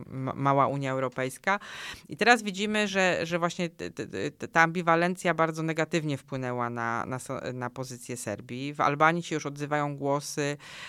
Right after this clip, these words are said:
że Albania na przykład ma wyjść z formatu Open Balkans. Albania jest bardzo prozachodnim krajem, orientującym się mocno na Stany Zjednoczone i tutaj nie ma,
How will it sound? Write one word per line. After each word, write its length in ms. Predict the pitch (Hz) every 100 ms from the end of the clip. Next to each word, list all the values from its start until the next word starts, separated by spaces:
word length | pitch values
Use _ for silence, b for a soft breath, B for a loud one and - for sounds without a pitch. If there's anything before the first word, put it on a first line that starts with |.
| B -
że 160 | 143
Albania 380 | 139 143 147 147
na 80 | 143
przykład 180 | 147 143
ma 140 | 139
wyjść 320 | 139 151 147
z 320 | - - -
formatu 280 | - 139 131 127
Open 460 | 131 123 120 120 120
Balkans. 520 | 107 107 113 120 147
Albania 500 | 123 123 127 127 123
jest 220 | 123 -
bardzo 560 | 147 151 139 135 120 120
prozachodnim 880 | 143 131 127 120 120 123 117 120 120 -
krajem, 480 | - 110 107 110 120
orientującym 540 | 131 123 131 127 131
się 140 | - 127
mocno 260 | 123 131
na 60 | 123
Stany 280 | - 120 123
Zjednoczone 720 | 123 123 120 123 110 113 120
i 40 |
tutaj 240 | 139 127 131
nie 120 | 131
ma, 140 | 127